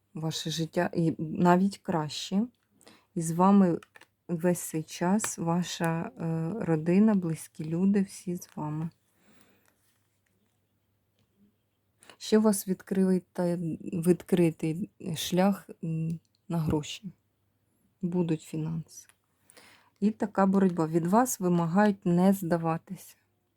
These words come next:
Триматись, триматись лінії лікування, проходити все, що, всі процедури, які б не були там вам, е,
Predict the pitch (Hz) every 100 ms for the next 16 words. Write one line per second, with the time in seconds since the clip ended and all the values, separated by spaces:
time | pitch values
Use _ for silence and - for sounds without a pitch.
0 | _ _ _ _ _ _ _ _ _ _
1 | _ _ _ _ _ _ _ - 208 160
2 | 165 190 196 185 - - 160 160 190 196
3 | 175 - 165 180 175 165 160 - 160 156
4 | 165 160 175 190 180 170 - - 170 -
5 | 180 170 - 165 - - 180 170 165 -
6 | 160 160 165 - - - - - - 185
7 | - 170 - 160 165 190 196 180 160 160
8 | - 170 170 160 160 156 156 156 170 160
9 | 160 _ - - - 165 160 156 - _
10 | _ _ _ _ _ _ _ _ _ _
11 | _ _ 180 160 160 156 151